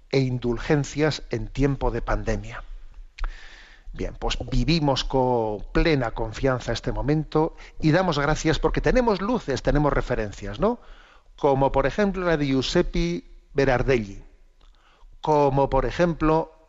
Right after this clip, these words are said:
la de Eugenio Romero Pose, como la de San Esteban, ¿eh? El primer mártir, el primero que da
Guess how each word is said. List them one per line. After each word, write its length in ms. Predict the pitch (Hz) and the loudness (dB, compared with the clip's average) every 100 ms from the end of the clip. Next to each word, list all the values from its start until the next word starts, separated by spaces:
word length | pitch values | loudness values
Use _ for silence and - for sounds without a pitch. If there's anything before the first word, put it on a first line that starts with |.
| _ _ - | _ _ 0
la 180 | 135 | 2
de 100 | 123 | 4
Eugenio 460 | 123 117 147 143 139 | 2 2 2 4 4
Romero 420 | 123 113 127 113 | 2 2 2 0
Pose, 380 | - 110 - 104 - - - - _ _ _ _ _ - - _ _ _ - | 0 -2 -4 -12 -18 -20 -20 -20 _ _ _ _ _ -20 -20 _ _ _ -14
como 220 | - 117 | -6 -2
la 100 | 107 | 0
de 140 | 107 98 | 0 0
San 200 | 117 101 | 0 -2
Esteban, 640 | 92 - 180 123 113 - - - - - _ _ _ 117 | -2 0 0 0 -4 -12 -20 -20 -20 -20 _ _ _ -14
¿eh? 180 | 120 - _ | -14 -14 _
El 140 | 120 | -6
primer 440 | - 107 123 113 - - - _ | -4 -2 0 0 -4 -14 -20 _
mártir, 400 | 139 123 - 127 | -2 0 0 -2
el 60 | 120 | -2
primero 320 | 110 120 123 | -2 -2 0
que 140 | - | 2
da 180 | 117 120 | 2 0